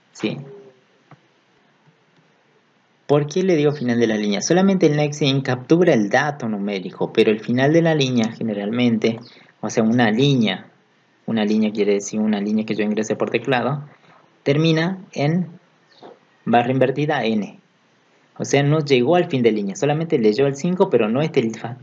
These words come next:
sal-, eh, fin de línea, que es la barra invertida y el N. Ese es el fin de línea, no llegó hasta ahí.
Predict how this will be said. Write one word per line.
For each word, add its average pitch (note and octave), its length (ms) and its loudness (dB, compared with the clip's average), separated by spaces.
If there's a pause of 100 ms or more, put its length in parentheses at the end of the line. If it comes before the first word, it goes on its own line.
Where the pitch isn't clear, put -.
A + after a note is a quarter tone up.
(140)
sal-, B2 340 -2
eh, A2 460 2
fin B2+ 160 0
de A#2 100 6
línea, G#2+ 320 -2
que A2+ 140 -2
es - 220 -6 (260)
la A2 260 4
barra A2+ 180 -2
invertida D3 640 -2 (120)
y A#2+ 120 4
el A2 80 4
N. F#2+ 240 -4 (800)
Ese B2+ 220 0
es D#3 100 -2
el B2+ 140 2
fin C#3 240 0
de A#2+ 100 2
línea, G#2+ 280 -2
no A#2 120 0
llegó B2+ 300 2
hasta E3 200 0
ahí. F#2+ 220 -2